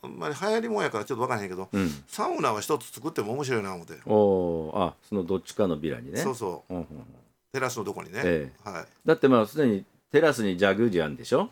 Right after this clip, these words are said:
Speaker 1: ジャグジーある。そのジャグジーの横にね。
Speaker 2: 横にね。
Speaker 1: そう、サウナ、
Speaker 2: あー。
Speaker 1: サウナね。
Speaker 2: サウナ小屋。
Speaker 1: サウナ小屋。
Speaker 2: うん。
Speaker 1: 面白いかな思って。
Speaker 2: いや、いいでしょうね。
Speaker 1: あの、横にね、
Speaker 2: うん。
Speaker 1: でもうちとこあの、竹林あるじゃないですか。
Speaker 2: はいはい。
Speaker 1: 竹林。
Speaker 2: ええ、いいですよね、
Speaker 1: あのね、
Speaker 2: そこ。
Speaker 1: 青竹切ってきてさ、
Speaker 2: うん。
Speaker 1: 竹をね、
Speaker 2: うん。
Speaker 1: その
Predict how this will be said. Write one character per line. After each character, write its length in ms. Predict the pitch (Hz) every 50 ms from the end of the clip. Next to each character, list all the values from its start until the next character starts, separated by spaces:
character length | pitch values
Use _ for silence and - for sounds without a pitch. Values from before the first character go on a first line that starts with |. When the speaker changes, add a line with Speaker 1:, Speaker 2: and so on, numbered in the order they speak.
| _ -
Speaker 1:
ジ 60 | 131
ャ 60 | 147
グ 60 | 135
ジ 60 | 117 113
ー 40 |
あ 40 | 104
る。 220 | 101 90 76 90 110
そ 120 | 110 127
の 80 | 143 143
ジ 80 | 143 190
ャ 60 | 202
グ 80 | 190
ジ 60 | 160 131
ー 20 |
の 60 | 120
横 140 | 120 117 120
に 80 | 117 123
ね。 60 | 139
Speaker 2:
横 180 | 110 104 110 104
に 80 | 95 98
ね。 160 | 127 180 220 -
Speaker 1:
そ 260 | - - 131 101 85
う、 40 | -
サ 60 | 131 135 139
ウ 100 | 139 131
ナ、 80 | 131
Speaker 2:
あ 20 | 113
ー。 40 | 110 -
Speaker 1:
サ 160 | - - - 208
ウ 80 | 202 170
ナ 140 | 127 98
ね。 160 | 90 92 101 - _ _
Speaker 2:
サ 220 | - - - 113
ウ 60 | 107 104
ナ 100 | 104 95
小 100 | 95 90
屋。 200 | 85 80 71 -
Speaker 1:
サ 140 | - - 143
ウ 60 | 139
ナ 80 | 127 113
小 60 | 104
屋。 100 | 95 - - _ -
Speaker 2:
う 60 | 98
ん。 340 | 90 85 82 73 67 65 65 _ -
Speaker 1:
面 140 | 139 165 180
白 160 | 175 185 139
い 40 | 101
か 80 | 95
な 80 | 92 87
思 100 | 80 85
っ 20 |
て。 100 | - - - _ _ _ _ _ -
Speaker 2:
い 40 | -
や、 100 | 143 147
い 60 | 175
い 20 | 220
で 100 | 233 190
し 80 | - 98
ょ 60 | 82
う 40 | 78
ね。 360 | 90 101 92 78 69 62 - _
Speaker 1:
あ 60 | - 117
の、 100 | 107 - - -
横 220 | 160 180 - 190
に 100 | 185 175
ね、 240 | 170 175 185 214 - -
Speaker 2:
う 40 | -
ん。 200 | 85 - - -
Speaker 1:
で 100 | - 123
も 100 | 120 110
う 80 | 151 143
ち 100 | - -
と 80 | 160
こ 100 | 151 -
あ 40 | 95
の、 40 | 98
竹 160 | - - 233 233
林 220 | - 247 233 226
あ 80 | - 107
る 60 | 107
じ 80 | 107
ゃ 20 | 101
な 80 | 90
い 40 | 87
で 40 | 87
す 60 | -
か。 80 | - 90
Speaker 2:
は 140 | 90 101 95
い 40 |
は 60 | 80 69
い。 40 | -
Speaker 1:
竹 160 | - 135 131
林。 340 | 117 107 95 90 - - -
Speaker 2:
え 240 | 107 95 82 71 65 - -
え、 40 | -
い 40 | 123
い 0 |
で 60 | 85 -
す 20 |
よ 60 | 151
ね、 60 | 160
Speaker 1:
あ 40 | 165
の 60 | 165
ね、 120 | 170 180 - -
Speaker 2:
そ 60 | - -
こ。 60 | -
Speaker 1:
青 140 | 143 190 208
竹 200 | 185 135 117 107
切 80 | 92 -
っ 20 |
て 120 | - 110 107
き 60 | 113
て 80 | 104 87
さ、 160 | - - 113
Speaker 2:
う 20 |
ん。 160 | 101 82 - - _ _ _ _ _
Speaker 1:
竹 240 | - 185 190 - 202
を 100 | 190 185
ね、 240 | 180 180 180 175 165 -
Speaker 2:
う 40 | 170
ん。 120 | 160 143 131
Speaker 1:
そ 160 | - - 135
の 220 | 131 135 127 113